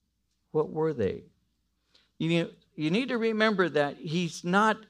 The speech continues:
whitewashing her sin. He's not ignoring it. Sometimes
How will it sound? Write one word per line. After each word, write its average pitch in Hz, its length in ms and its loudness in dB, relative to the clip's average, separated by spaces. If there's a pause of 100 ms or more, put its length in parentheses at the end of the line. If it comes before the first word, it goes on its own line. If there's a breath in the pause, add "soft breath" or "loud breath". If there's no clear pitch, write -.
(440)
whitewashing 156 840 2
her 127 200 0
sin. 101 680 -4
He's 131 220 -2
not 170 220 2
ignoring 151 560 2
it. - 120 -8 (840)
Sometimes 214 680 -2